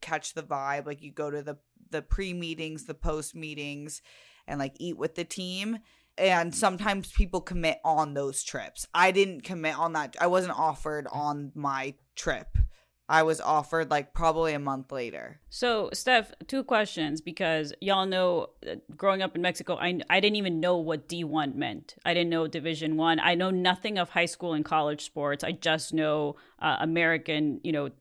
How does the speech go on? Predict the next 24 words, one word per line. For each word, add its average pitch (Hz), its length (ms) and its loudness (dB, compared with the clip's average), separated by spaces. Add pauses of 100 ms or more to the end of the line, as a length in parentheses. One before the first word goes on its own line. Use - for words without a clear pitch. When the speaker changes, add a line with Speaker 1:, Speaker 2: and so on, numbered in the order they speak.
(240)
Speaker 2:
s-, - 120 -14 (200)
general 160 380 2
sports 151 260 -4
like 147 160 -4
N 151 160 0
F 151 160 -4
L 151 180 2
and 143 140 0
that 139 140 -4
type 131 180 -8
of 135 80 -14
shit. - 220 -8
So, 139 300 -2 (260)
number 185 240 0
one, 208 420 4 (280)
what 190 280 6
is 240 400 4
Division 180 560 0
One, 170 380 2 (100)
and 170 260 2
are 165 160 4
there 160 200 0
other 185 240 4
divisions? 156 800 -2